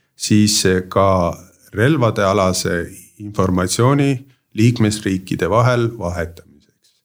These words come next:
Juba paar aastat me, eh, relvade piiriülese liikumisega edastame selle kanali kaudu partneritele informatsiooni, eh, kust mingisugune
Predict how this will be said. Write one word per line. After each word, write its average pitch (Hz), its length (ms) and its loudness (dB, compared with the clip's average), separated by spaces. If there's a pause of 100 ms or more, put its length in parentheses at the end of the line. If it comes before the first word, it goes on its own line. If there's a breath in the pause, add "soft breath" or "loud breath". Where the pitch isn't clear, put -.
(600)
Juba 120 240 -2
paar 156 280 2
aastat 104 840 -2
me, 113 280 4 (220)
eh, 98 600 0 (800)
relvade 107 640 2
piiriülese 104 800 2
liikumisega 90 1000 -2 (320 loud breath)
edastame 107 920 0
selle 98 400 0
kanali 113 460 0
kaudu 113 560 0
partneritele 117 800 0
informatsiooni, 120 880 -2 (540)
eh, 82 280 -4
kust 120 380 -2
mingisugune 85 640 0